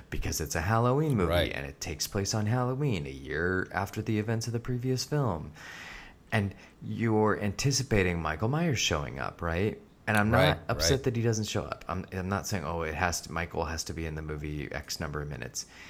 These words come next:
Speaker 1: It's then that what they chose to do with that was this insane thing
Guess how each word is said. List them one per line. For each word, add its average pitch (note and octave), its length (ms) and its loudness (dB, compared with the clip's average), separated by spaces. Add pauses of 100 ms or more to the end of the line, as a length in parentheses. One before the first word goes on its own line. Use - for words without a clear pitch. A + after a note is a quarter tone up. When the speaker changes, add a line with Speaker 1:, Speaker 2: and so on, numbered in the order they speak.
(400)
Speaker 1:
It's G2+ 220 0
then A2+ 340 4
that G#2 180 2
what F2+ 160 -2
they F2 120 0
chose G#2 260 0
to F#2 100 -2
do E2 240 -4
with G#2+ 160 0
that B2+ 240 0
was F2+ 160 -4
this E2+ 180 0
insane E2 800 -2
thing F#2 680 -4